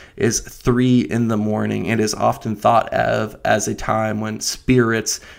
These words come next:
and demons can be more easily conjured and, you know, come through the veil between our world and the other world. And Elephas is also pronounced the, as in the same manner of the ceremonial magician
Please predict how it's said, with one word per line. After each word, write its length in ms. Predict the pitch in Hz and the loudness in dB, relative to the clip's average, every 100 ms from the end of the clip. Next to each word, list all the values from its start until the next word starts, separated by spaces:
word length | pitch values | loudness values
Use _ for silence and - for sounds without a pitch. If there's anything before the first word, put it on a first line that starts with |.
| - | -6
and 460 | - 113 107 - 120 | 0 0 0 -2 0
demons 420 | 123 123 113 107 | 4 4 2 -2
can 200 | - 107 | -4 0
be 160 | 113 | 2
more 240 | 110 113 107 | 2 2 0
easily 400 | - 120 110 110 | 2 0 0 -2
conjured 800 | 107 - 120 117 113 107 107 101 - | -2 -2 -2 0 -2 -4 -4 -4 -4
and, 280 | 104 104 | -4 -2
you 80 | 110 | -4
know, 200 | 110 107 - - - - | -4 -6 -10 -20 -18 -8
come 320 | - 151 139 | 0 2 0
through 300 | 135 143 135 | 0 2 4
the 100 | 131 | 4
veil 360 | 127 123 120 | 6 6 6
between 400 | 113 - 127 120 | 2 -2 -2 -2
our 300 | - 113 120 | 0 2 4
world 540 | 113 110 110 107 104 98 - - | 4 2 0 0 -2 -6 -16 -4
and 360 | 110 107 - | -2 0 -2
the 260 | 110 117 - | -2 -2 4
other 400 | 127 131 117 113 | 4 6 4 2
world. 580 | - 107 104 95 - - - - - - | -2 -2 -2 -4 -8 -12 -16 -20 -20 -4
And 220 | 117 123 - - | 0 0 -4 6
Elephas 440 | 160 196 - 139 | 8 8 6 4
is 140 | 131 123 | 4 4
also 320 | 139 156 - | 6 8 4
pronounced 680 | 143 - 135 131 127 127 - | 0 0 2 4 2 -2 -2
the, 180 | 120 - | -2 0
as 400 | 120 117 113 - _ _ _ _ | 2 2 -2 -8 _ _ _ _
in 140 | 131 123 | 4 4
the 60 | |
same 460 | 117 - 156 160 135 | 4 6 6 6 4
manner 560 | 131 160 135 113 135 - | 6 6 6 4 2 4
of 220 | 120 123 | 4 4
the 260 | 127 135 - | 4 2 0
ceremonial 840 | - 131 139 139 139 180 147 110 | 4 6 8 8 6 6 4 2
magician 580 | 117 - 123 - 107 | 2 2 0 0 -2